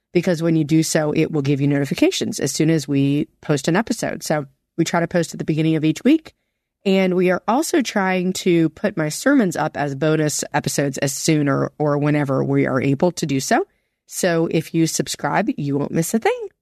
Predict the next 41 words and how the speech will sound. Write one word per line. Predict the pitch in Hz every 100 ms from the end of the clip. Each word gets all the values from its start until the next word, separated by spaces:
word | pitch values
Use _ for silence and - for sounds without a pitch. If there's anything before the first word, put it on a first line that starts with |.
| -
And | 170 165 165 165
I | -
appreciate | 160 - 180 180 175
it | -
so | - 185
much, | 180 226 - -
all | 170 170 185
three | 185 - 185
hundred | 196 196 202 196
and | 170 165 160
thirteen | - 180 202 - 202 196
of | 196
you | 180 190 240 269 190
who, | 185 202 - _ _
as | 190 185
I | 190
often | 190 226 220 196
say, | - 185 233 320 _ _ _ _
powered | - 208 208 233 240 196
through | - 190 202 277
to | 302 208
figure | - - 214 190 202
out | 190 220 294
how | 185 185
to | 196 - 175
leave | 170 196 240
a | 214
review. | 185 170 170 180 202
I | 185
know | 190
there's | 185 175
more | 175 185
of | 185
you | 202
who've | 185
left | 175 170
reviews | 175 165 160 156
on | 165
Spotify | - 160 160 - 151
as | 160
well. | 254 269